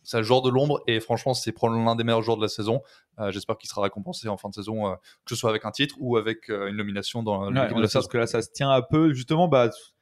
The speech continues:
Speaker 2: c'est incroyable les transitions qu'il me fait à chaque fois. On a l'impression qu'il est fait pour ça. Euh, justement, on en parlait, on va, on le fait maintenant, un peu à la fin de chaque émission, voir vous de votre côté qui avez un peu analysé l'équipe.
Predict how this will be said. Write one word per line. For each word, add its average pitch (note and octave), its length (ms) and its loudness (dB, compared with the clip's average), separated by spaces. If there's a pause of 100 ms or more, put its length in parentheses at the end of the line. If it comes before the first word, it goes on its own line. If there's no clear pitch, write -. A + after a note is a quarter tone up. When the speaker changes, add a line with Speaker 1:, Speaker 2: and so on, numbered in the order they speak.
(380)
Speaker 2:
c'est - 140 -12
incroyable F#2+ 480 -8
les F2+ 80 -10
transitions F#2 500 -6
qu'il G2+ 100 -4
me F#3+ 60 0
fait A2+ 100 0
à G2 100 2
chaque G#2 220 -2
fois. A#2 220 2
On A2+ 80 0
a G#2+ 60 2
l'impression G#2+ 360 0
qu'il A2+ 200 -2
est G2 60 2
fait A#2+ 120 -2
pour G#2+ 180 -4
ça. - 180 -4 (360)
Euh, C#3 500 4 (240)
justement, F3+ 380 4
on E3 60 6
en - 20 -8
parlait, E3+ 240 4
on F3+ 80 2
va, D3 380 6
on D#3 80 2
le D3+ 100 0
fait E3+ 160 -2
maintenant, D3+ 380 -2
un C3+ 60 -4
peu D3 120 -4
à C#3+ 40 0
la C#3 120 -4
fin D3 100 -8
de D3 60 -10
chaque D3 220 -10
émission, D3+ 400 -6
voir E3 320 -4
vous D3+ 180 -8
de D3 60 -12
votre D3+ 160 -8
côté E3 260 -6
qui D3+ 80 -8
avez C3 120 -4
un B2+ 100 -4
peu C3+ 100 -6
analysé C#3 400 -6
l'équipe. C3+ 400 -6